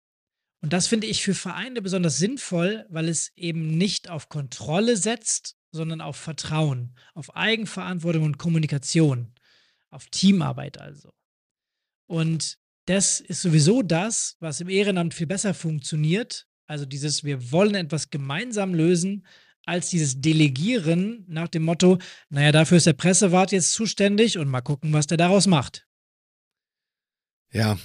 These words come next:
Speaker 2: und dann gibt es noch diesen Punkt, Perfektion ist im Ehrenamt oft überschätzt.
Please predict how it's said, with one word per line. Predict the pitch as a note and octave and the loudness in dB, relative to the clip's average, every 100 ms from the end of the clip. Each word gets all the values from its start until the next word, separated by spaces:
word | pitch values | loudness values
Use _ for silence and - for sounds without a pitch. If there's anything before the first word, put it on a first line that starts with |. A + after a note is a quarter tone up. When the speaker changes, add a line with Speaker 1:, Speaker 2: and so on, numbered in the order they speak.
| - | -8
Speaker 2:
und | G2 G2 | -2 0
dann | A2+ | 0
gibt | B2+ | 0
es | B2+ | -2
noch | C3 B2 | 0 0
diesen | A#2+ B2 A2 | 0 0 0
Punkt, | - A#2 A#2+ A#2+ - | 2 2 0 -4 -6
Perfektion | A#2 G#2 G#2 - A#2 A#2+ | -2 -2 -2 -2 0 2
ist | A#2+ - | 0 -2
im | G2 | -2
Ehrenamt | F#2 G2 G2 G2 - _ | -2 -2 -4 -6 -12 _
oft | G2+ G2 - - - _ _ | -4 -4 -8 -14 -16 _ _
überschätzt. | G2 F2+ - F#2+ - - | -8 -4 -2 -4 -4 -10